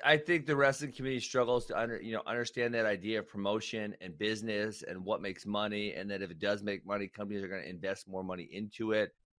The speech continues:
People really struggle to, and they need to get it. It's, you know, it's like when you're coaching a wrestler, Christian, and they can't get out of the effing leg ride. And you know what? Doing it in practice is miserable. But listen, if you wanna get better, if you wanna succeed, you're gonna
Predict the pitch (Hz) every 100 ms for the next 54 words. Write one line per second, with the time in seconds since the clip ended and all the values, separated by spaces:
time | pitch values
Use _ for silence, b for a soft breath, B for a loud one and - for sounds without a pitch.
0 | _ 160 175 185 175 - 180 175 147 131
1 | - 127 131 131 - _ _ 131 151 123
2 | 151 143 131 127 139 - - 160 165 165
3 | 180 175 180 160 131 156 156 139 117 123
4 | 139 104 - 104 - 101 - _ _ 120
5 | 127 - 151 151 143 127 95 127 120 107
6 | 113 117 143 156 123 127 127 139 151 151
7 | 127 151 196 208 147 139 147 170 139 107
8 | 110 123 143 185 202 - _ _ _ -
9 | 135 127 - _ _ _ _ _ - 123
10 | 147 151 104 78 _ _ _ 113 123 127
11 | 143 170 156 - 135 139 107 101 117 120
12 | 107 - 135 107 101 117 131 127